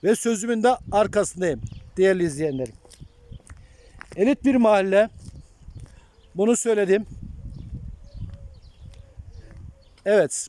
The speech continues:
ben inşaat firması olarak her mahalleden, her bölgeden kurşumu dahi harcamam. Evet, kurşumu dahi harcamam.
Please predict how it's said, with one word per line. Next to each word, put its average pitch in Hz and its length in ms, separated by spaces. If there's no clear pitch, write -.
ben 208 100
inşaat 247 460
firması 208 400
olarak 220 480
her 247 300
mahalleden, 190 540
her 190 460
bölgeden 196 560
kurşumu 240 560
dahi 247 160
harcamam. 185 540
Evet, 160 220
kurşumu 196 460
dahi 220 160
harcamam. 151 640